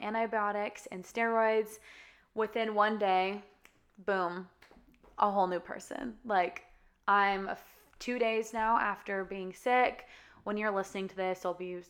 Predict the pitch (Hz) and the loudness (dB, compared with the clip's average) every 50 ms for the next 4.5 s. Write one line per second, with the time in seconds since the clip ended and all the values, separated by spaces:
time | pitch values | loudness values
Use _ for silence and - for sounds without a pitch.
0 | _ _ - - 196 185 175 185 180 185 185 185 185 180 - - - - 190 180 | _ _ -12 -8 -6 -6 -4 -6 -6 -4 -4 -4 -6 -6 -10 -6 0 2 4 4
1 | 180 180 185 - - - - - 190 190 - - - - - - - - _ _ | 6 4 2 0 -6 -12 -16 -12 -8 -6 -4 -4 -4 -4 -6 -8 -10 -14 _ _
2 | _ _ _ _ _ _ _ _ _ _ _ - - - - - - 190 185 185 | _ _ _ _ _ _ _ _ _ _ _ -20 -20 -20 -20 -14 -10 -8 -8 -8
3 | 180 - 220 220 247 - 247 262 277 302 339 330 - 277 262 254 - - 240 233 | -8 -8 -6 -6 -4 -4 -4 -4 -4 -4 -6 -8 -8 -6 -6 -6 -6 -8 -8 -8
4 | 240 233 226 220 220 220 220 220 220 226 | -6 -6 -6 -4 -4 -4 -4 -4 -4 -6